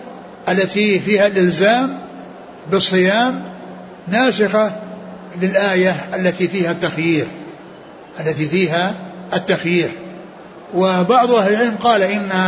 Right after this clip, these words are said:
الآية، يعني، يعني أيضًا أنها باق حكمها فيما يتعلق بالمريض الذي، يعني، آه،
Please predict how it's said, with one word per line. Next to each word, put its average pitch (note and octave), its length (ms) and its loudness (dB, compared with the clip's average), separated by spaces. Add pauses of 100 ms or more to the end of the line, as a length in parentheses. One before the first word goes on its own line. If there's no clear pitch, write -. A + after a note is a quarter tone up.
(240)
الآية، F#3+ 400 2 (580)
يعني، E3 560 0 (680)
يعني E3+ 440 0
أيضًا F#3 240 2
أنها E3+ 400 -2
باق G#3 300 0 (300)
حكمها A3+ 600 2 (420)
فيما G3+ 320 0
يتعلق G3 480 0
بالمريض F#3 560 2 (600)
الذي، F#3 540 2 (520)
يعني، F3+ 600 2
آه، E3 420 0